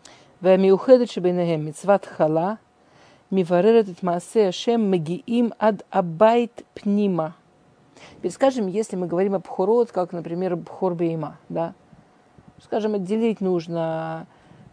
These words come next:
первенца животного, нужно отделить пер-, э, десятину от растений, нужно отделить халу. Как бы всё про еду. Особенно это хала. Чем хала отличается от двух других?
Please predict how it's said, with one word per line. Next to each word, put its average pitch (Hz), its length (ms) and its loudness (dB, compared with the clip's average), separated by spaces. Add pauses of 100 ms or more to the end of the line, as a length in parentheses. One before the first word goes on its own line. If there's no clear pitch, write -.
(120)
первенца 175 480 2
животного, 220 760 4
нужно 190 380 0
отделить 165 540 -4
пер-, 175 220 2
э, 165 320 -2
десятину 165 540 -4
от 156 100 -8
растений, 262 520 0
нужно 202 260 0
отделить 175 300 -2
халу. 160 280 -4 (260)
Как 269 220 4
бы 208 100 2
всё - 260 2
про 208 140 -4
еду. 180 360 -4 (2500)
Особенно 185 840 -2
это 165 160 -10
хала. 165 420 -4 (1300)
Чем 247 260 4
хала 190 380 0
отличается 170 640 -4
от 156 80 -10 (120)
двух 165 380 -4
других? 160 500 -8